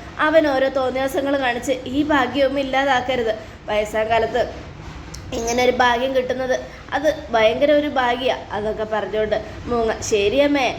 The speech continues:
ഞാൻ ഏറ്റു, എന്നാ വാ പോവാം, സമയായി" എന്നും പ്രകാശൻ. ഇത് കേട്ടതും, "ഹാ എടാ, എന്നെ ഒരു ഫോട്ടോ എടുക്കടാ, ഇങ്ങനെയൊക്കെ വല്ലപ്പോഴേ ഒരുക്കാൻ പറ്റൂ." അത് കേട്ടത് മൂ-,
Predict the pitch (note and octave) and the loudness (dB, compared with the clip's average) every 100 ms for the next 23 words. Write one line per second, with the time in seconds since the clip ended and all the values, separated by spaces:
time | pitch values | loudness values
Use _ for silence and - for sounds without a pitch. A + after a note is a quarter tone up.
0 | - - C#4 D#4 C#4+ A#3 - B3 - G#3+ | -10 -8 -2 0 0 0 -2 -4 -2 -2
1 | G#3 B3+ C4 - A#3+ A#3+ A#3+ - - - | 0 2 2 2 2 0 -2 -10 -6 -2
2 | A#3 A3+ C4+ B3 - A3+ G#3+ G#3 - G3+ | 0 2 0 0 -2 -2 -2 -4 -4 -2
3 | G3 G3+ A3+ - - - D4 D4+ B3+ A3 | -2 -2 -4 -6 -10 -6 0 2 4 4
4 | A3+ A#3 E4 D#4+ E4 - - A3+ D4 D#4+ | 2 -2 0 0 0 -8 0 2 4 4
5 | D4 D#4 E4+ G#4+ D#4+ E4+ E4+ F4+ F4 E4 | 4 4 2 0 0 2 0 0 0 0
6 | C#4+ - - - E4 F4+ D#4+ B3 A3+ A#3 | -2 -4 -14 -10 -4 0 2 2 -2 0
7 | A#3 A3 A3+ C#4+ C#4+ D4 D#4 C#4+ C#4+ D4 | 0 2 2 4 4 4 2 0 0 0
8 | D4 C#4 - - - - - - - G#3 | 0 -2 -4 -10 -12 -10 -10 -8 -4 0
9 | A3+ A#3 B3 G#3 A#3 A3+ G#3+ G#3+ G#3 | 2 2 2 2 0 -2 0 0 0